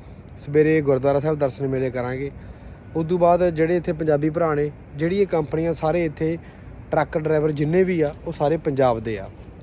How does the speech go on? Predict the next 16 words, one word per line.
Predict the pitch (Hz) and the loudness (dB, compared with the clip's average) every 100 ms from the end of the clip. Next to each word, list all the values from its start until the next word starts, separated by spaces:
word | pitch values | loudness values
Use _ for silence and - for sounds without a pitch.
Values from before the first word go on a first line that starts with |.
| - | -2
ਹੁਣ | 156 | 0
ਵੀ | 170 196 | 0 0
ਬੈਠੇ | 165 156 151 | 0 0 -2
ਸੀਗੇ, | 151 165 | 0 -4
ਪੰਦਰਾਂ | 156 151 156 151 | -2 -2 0 0
ਵੀਹ | 175 | 0
ਜਾਣੇ | 170 151 | 0 0
ਸੀ, | 135 143 | -2 -6
ਇਕੱਠੇ | 143 147 143 | -6 -6 -4
ਬਹਿ | 143 | -4
ਕੇ | 139 | -4
ਗੱਲਾਂ | 131 | -4
ਬਾਤਾਂ | 127 127 127 | -4 -6 -8
ਕਰਦੇ | 127 113 123 | -8 -8 -6
ਰਹੇ। | 123 147 - - - - - - - - | -6 -8 -12 -18 -18 -18 -18 -18 -14 0
ਤੇ | 147 143 143 143 | 2 4 4 4